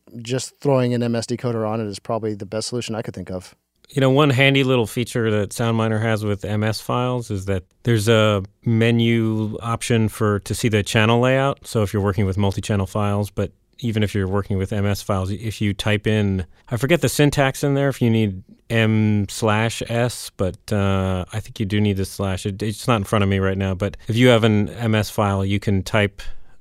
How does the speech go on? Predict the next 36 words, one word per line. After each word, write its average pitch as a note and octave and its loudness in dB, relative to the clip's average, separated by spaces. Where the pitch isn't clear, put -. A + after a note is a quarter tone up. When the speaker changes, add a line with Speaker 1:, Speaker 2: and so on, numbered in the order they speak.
Speaker 2:
M G#2 0
S G#2 0
in G2 2
there F#2+ 0
and F#2+ -2
it'll F#2+ -2
actually F#2 -4
decode F#2+ -2
the F#2 -4
file F#2 -4
on G2+ -4
the F2+ -4
fly F#2 -2
during F#2 -4
playback. F#2 -8
Speaker 1:
I C#3+ -4
had G2 0
no G#2+ 0
idea A#2+ 0
about F#2 -6
that. F#2 -6
Speaker 2:
So A#2 4
the, B2+ 4
the B2 4
only C3+ 6
thing B2 4
that's A2+ 2
the B2 -2
downside B2+ 6
about G2+ 2
that G2+ 2
is G2 2
you're F#2+ 0
stuck - 0
sort G#2 2
of F2+ -2